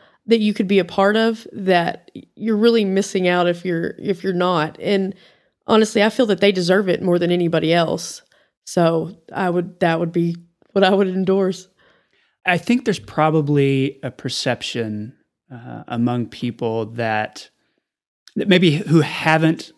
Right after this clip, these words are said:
Speaker 2: experienced them closely, maybe don't have a parent there, that they're just like, "That's the last place I wanna go. I don't wanna go someplace where you've got these frail people who are in the last years of their lives."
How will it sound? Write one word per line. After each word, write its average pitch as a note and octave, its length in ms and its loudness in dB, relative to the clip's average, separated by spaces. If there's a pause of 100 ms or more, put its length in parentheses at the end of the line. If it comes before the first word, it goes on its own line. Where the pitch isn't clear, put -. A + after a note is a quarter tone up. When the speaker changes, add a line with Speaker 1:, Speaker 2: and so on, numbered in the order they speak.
(320)
Speaker 2:
experienced D3 680 2
them D3+ 160 2
closely, C3+ 500 0
maybe C#3 220 0
don't C3+ 240 -2
have B2 300 -2
a - 60 -4
parent A#2 480 -8
there, G#2+ 280 -4
that G#2 160 -10
they're B2 100 -2
just A#2+ 140 -6
like, - 180 -6 (240)
"That's F3 140 -4
the E3+ 80 -2
last B2+ 260 0
place A2+ 200 -6
I A2+ 40 -8
wanna G#2+ 280 -6
go. G2 260 -8
I A#2+ 80 0
don't C#3+ 120 2
wanna D3 200 2
go C3+ 140 0
someplace C3 680 -2
where A#2+ 80 -6
you've A2+ 160 -6
got A2 260 -4
these G#2+ 160 -8
frail A2+ 420 -4
people A2 580 -6
who A2 200 -10
are G2+ 160 -4
in G#2 140 -6
the G2+ 180 -8
last A#2 340 -4
years A#2 220 -4
of A2+ 80 -6
their A2+ 140 -4
lives." G2+ 560 -6